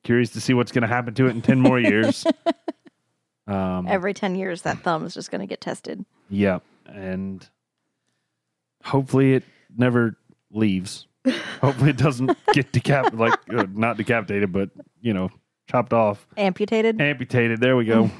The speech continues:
Speaker 2: <laughs>
Speaker 1: But, um, yeah, no, that's been the excitement for the day.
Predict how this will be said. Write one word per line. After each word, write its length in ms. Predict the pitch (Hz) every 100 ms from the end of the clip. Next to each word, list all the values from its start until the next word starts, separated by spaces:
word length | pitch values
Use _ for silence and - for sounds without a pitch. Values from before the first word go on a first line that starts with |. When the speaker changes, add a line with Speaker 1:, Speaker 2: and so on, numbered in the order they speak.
| 254 - 269 -
Speaker 2:
<laughs> 100 | 233 - _ _
Speaker 1:
But, 300 | 110 110 110
um, 360 | 107 107 107 95 _ _ _ _ _ _ -
yeah, 180 | 175 135
no, 120 | 147
that's 220 | 147 147
been 180 | 143 147
the 100 | 143
excitement 560 | 139 - 139 139 143 -
for 100 | 135
the 140 | 120
day. 480 | 113 127 131 135 123